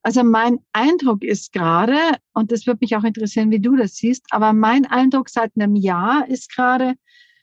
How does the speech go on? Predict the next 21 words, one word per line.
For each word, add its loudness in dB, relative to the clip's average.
durch 2
diese -2
ganze 0
Krisensituation, 0
die -2
wir 0
da -2
alle -4
erleben, -2
dass -4
sich -6
die 4
Diskussion 0
definitiv 0
anhebt, 0
absolut. -2
Und 0
zwar 0
jetzt 0
nicht 2
nur 2